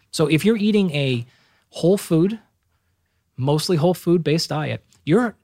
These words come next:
endogenous hydration is actually pretty high already just from your fluid. If you're eating a very highly processed, dehydrated,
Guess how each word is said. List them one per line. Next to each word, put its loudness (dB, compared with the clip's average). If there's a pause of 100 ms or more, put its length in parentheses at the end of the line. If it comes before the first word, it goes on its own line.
(140)
endogenous 0
hydration -6
is -6
actually -2
pretty -2
high -4
already 0
just -4
from -4
your -4
fluid. 0
If 2
you're 2
eating 0
a -2
very 0
highly 0
processed, -4
dehydrated, -2